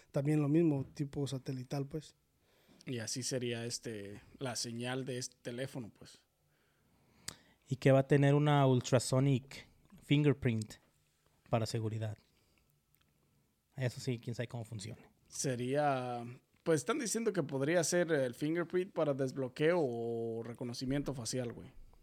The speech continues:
Speaker 2: Como
Speaker 3: Como
Speaker 2: Apple.
Speaker 3: iPhone.
Speaker 2: Entonces, sí tiene muchas cosas que podrían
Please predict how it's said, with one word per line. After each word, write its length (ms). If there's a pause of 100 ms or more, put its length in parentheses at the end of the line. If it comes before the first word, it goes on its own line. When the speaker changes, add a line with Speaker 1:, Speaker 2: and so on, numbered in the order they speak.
(100)
Speaker 2:
Como 160
Speaker 3:
Como 580
Speaker 2:
Apple. 140
Speaker 3:
iPhone. 240 (2000)
Speaker 2:
Entonces, 560
sí 140
tiene 260
muchas 400
cosas 420
que 220
podrían 680